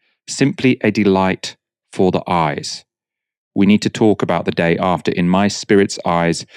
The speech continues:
we give out plots to all those who have fought for Gaza over the years and to the evicted from Gush Katif. So you've got someone saying, "Blow up and flatten everything, simply a delight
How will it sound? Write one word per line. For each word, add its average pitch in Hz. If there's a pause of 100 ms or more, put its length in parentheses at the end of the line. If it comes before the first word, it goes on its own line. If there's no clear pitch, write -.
(140)
we 101
give 101
out 95
plots -
to 120
all 120
those 87
who 92
have 87
fought 98
for 95
Gaza 82
over 87
the 85
years 80 (320)
and 87
to 92
the 90
evicted - (360)
from 87
Gush -
Katif. - (600)
So -
you've 92
got 101
someone 98
saying, 90 (360)
"Blow 110
up 113
and 95
flatten 92 (100)
everything, 98
simply 110
a 92
delight 92